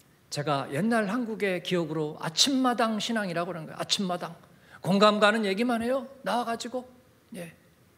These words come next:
가정 전문가가, 아이 전문가가 나와서, "아, 여러분 요새 이런 거 많이 하시죠? 아, 제가 오늘 이거 알려드릴게요. 예, 이렇게 해야 되는 거예요." 그러면, "아,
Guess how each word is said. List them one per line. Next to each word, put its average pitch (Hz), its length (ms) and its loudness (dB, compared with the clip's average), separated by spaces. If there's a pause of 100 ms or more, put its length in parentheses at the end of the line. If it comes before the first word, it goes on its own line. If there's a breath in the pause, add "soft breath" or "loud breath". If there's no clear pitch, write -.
(460 soft breath)
가정 196 380 2
전문가가, 170 640 -2
아이 220 240 0
전문가가 220 480 0
나와서, 208 600 -4
"아, - 240 -14
여러분 233 300 0
요새 233 200 0
이런 240 140 0
거 226 60 -8
많이 208 240 -2
하시죠? 202 840 -2 (380 loud breath)
아, - 320 -14
제가 220 240 -4
오늘 214 160 0
이거 220 160 0 (240)
알려드릴게요. 190 800 -6 (340 loud breath)
예, 165 300 -10 (220 loud breath)
이렇게 294 360 2
해야 262 80 2
되는 226 240 2
거예요." 214 120 0
그러면, 190 180 -6
"아, 170 1000 -6